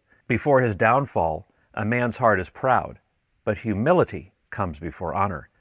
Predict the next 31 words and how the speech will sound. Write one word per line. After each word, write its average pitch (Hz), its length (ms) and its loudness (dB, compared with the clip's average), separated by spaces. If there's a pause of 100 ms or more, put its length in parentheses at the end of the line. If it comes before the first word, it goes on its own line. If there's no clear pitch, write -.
(160)
Proverbs 90 360 0
eighteen 90 300 -6
twelve. - 440 -2 (240)
And 151 140 0
to 139 40 0
follow 160 320 6
up, 143 160 2 (160)
James 131 360 0
four 127 260 2
six - 320 -6
through 107 140 -2
seven 147 320 2
states, 92 340 -2 (420)
"But 139 220 4
he 202 300 -4
gives 170 440 0
more 147 440 2
grace. 147 580 0 (220)
Therefore," 160 360 2
it 143 80 0
says, 139 220 0
"God 160 400 2
opposes 160 580 0
the 107 80 -6
proud, 127 540 -4
but 104 160 -6
gives 104 220 -4
grace 139 500 -2
to 131 100 -4
the 95 120 0
humble. - 480 -6